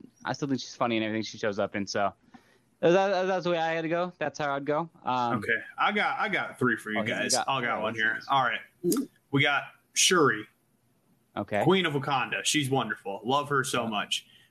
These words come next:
Speaker 2: We got her. We got Donald Glover's Prowler from Spider-Man: Homecoming. He hasn't officially been the Prowler yet, but that character has premiered.
Speaker 1: Okay, I count it.
Speaker 2: Or,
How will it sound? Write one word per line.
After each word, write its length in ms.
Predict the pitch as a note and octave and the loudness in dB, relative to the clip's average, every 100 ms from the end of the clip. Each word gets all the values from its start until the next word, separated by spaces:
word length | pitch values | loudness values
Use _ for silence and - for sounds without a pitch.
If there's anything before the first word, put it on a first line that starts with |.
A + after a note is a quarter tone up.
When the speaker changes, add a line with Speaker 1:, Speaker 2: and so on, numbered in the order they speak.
| _ | _
Speaker 2:
We 80 | B2+ | 0
got 140 | A2+ | 2
her. 260 | C#3+ F3 E3 | 2 0 2
We 120 | D#3 | 2
got 280 | E3 E3 D#3 - _ _ _ _ _ _ | 2 2 -2 -6 _ _ _ _ _ _
Donald 400 | D3+ F#3+ A3 G3 | 4 4 4 2
Glover's 500 | F3 F3 D#3+ E3+ D3 C3+ | 2 2 2 2 2 -2
Prowler 640 | - E3 D3+ C3+ A2 G#2 F2+ - - | -4 0 2 2 0 -4 -8 -14 -6
from 400 | D3 C#3 B2+ A#2+ _ _ _ _ - | -2 4 4 2 _ _ _ _ -4
Spider-Man: 480 | - E3 D#3 D3 | 2 4 4 2
Homecoming. 640 | C#3 D3 C3+ C3 A2 G2+ - | 0 0 -2 -2 -4 -6 -2
He 80 | D3+ | 2
hasn't 240 | F3 F#3+ | 4 2
officially 460 | F3+ G#3+ G3+ G3+ F#3 | 0 -2 0 2 2
been 160 | F3+ E3+ | 0 -2
the 60 | |
Prowler 360 | C#3+ E3 D#3+ D3 | -2 0 2 2
yet, 420 | C#3 C#3+ A#2 - | 2 0 -2 -6
but 140 | A#2+ - | -4 -2
that 180 | B2+ | -2
character 360 | C#3 C#3 C3 C3+ | -2 -4 -2 -2
has 300 | B2 C3 C3 - | -2 -2 -4 -4
premiered. 460 | A#2+ B2+ B2 G#2+ E2 _ _ _ _ _ _ - | 2 4 4 0 -6 _ _ _ _ _ _ -14
Speaker 1:
Okay, 260 | G2+ B2+ A2 | -6 -4 -4
I 40 | |
count 240 | A2+ D3+ E3 | 0 2 4
it. 40 | |
Speaker 2:
Or, 420 | D3+ C3 C3 C3+ | 2 2 0 -2